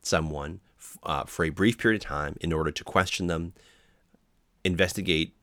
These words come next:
and confirm or dispel your suspicion of criminal activity.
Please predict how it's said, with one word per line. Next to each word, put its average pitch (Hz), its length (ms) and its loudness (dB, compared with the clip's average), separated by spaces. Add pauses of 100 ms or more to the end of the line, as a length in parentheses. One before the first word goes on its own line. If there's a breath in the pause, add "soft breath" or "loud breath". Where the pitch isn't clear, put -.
(340)
and 76 540 -2
confirm 92 520 4
or 82 120 2
dispel 80 720 0
your 82 120 -2
suspicion 78 480 -6
of 78 80 -6
criminal 76 280 -6
activity. - 420 -8